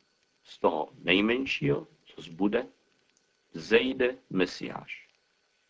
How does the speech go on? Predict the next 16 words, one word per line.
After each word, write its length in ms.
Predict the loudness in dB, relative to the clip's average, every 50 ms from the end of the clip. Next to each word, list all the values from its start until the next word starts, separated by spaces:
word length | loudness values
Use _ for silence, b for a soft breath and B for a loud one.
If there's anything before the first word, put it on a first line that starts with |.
| _ _ _ 6
Prorok 400 | 10 12 12 12 12 10 6 2
tak 280 | 2 2 2 2 0
činí 400 | -4 -2 2 4 4 4 4 4
obrazně. 720 | 2 2 4 8 8 8 8 6 2 -2 -10 -12 -12 -12 -20 _ _ _ _ _ _ _ _ _ _ _ _ _ _ _ _ _ _
Tak 240 | -4 -4 -4 -4 -4
praví 400 | -2 2 4 4 4 4 2 -10
Pán, 400 | 0 6 8 10 10 8 6 0
Hospodin: 800 | -2 -4 -4 -4 -6 -4 0 0 0 2 0 0 0 -2 -4 -8 -12 _ _ _ _ _ _ _ _ _ _ _ _ _ _
„Já 220 | 4 6 8 8 8
vezmu 580 | 6 6 6 6 6 4 2 0 2 4 4
z 120 | 4 2 4
vrcholku 640 | 6 6 6 6 8 8 8 8 8 6 2 0
vysokého 580 | 0 0 0 0 0 0 2 4 4 4 4 2
cedru 420 | 0 -2 -4 -4 -2 0 -2 -2
slabou 420 | -2 0 2 2 2 4 2 2 2
větévku, 720 | 0 0 2 2 2 2 0 -2 -6 _ -4 -4 -4 -6